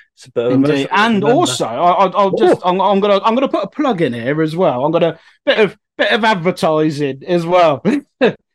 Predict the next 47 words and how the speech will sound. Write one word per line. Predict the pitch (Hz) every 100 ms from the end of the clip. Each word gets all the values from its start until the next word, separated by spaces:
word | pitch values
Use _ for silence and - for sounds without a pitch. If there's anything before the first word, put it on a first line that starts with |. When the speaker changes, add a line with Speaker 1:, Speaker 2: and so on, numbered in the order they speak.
| _ _
Speaker 2:
So | 196 190 196 _ _
we | 196 233 262 254 _
also, | 247 262 214 - 131
if | 131 165 -
you | 202 190
do | 240 247 226 190 -
like | 202 185 180 _
what | - 156
you're | 151
listening | 170 - - 175
to | - 185 175
and | 165 147 147 156 143
you | 151 160
love | 196 170
the | 165
documentaries | 180 - 160 170 175 - 165 156 143
that | 156 156
we | 147
make | 165 165 156 156 147
as | 135
well, | 147 156 156 151 - _ _ _ _ _ -
you | 180 220
can | -
actually | 247 214 202
support | - - 202 190 147
us | 120
in | 139
your | 139
own | 135
way. | 135 120 113
Obviously, | 135 151 143 151
we | 147
have | 170 143 135
the | 151
advert | 160 127 160 156
that | 156 143
goes | - 147 147 135
on | 151 151 147 143
about | 139 143 143 143 -
joining | - 151 143
our | 139
Patreon. | 135 180 175 - 175 175 170
If | -
you | 139 139 _ _ _
can, | 170 170 185
that'd | 147 135
be | 123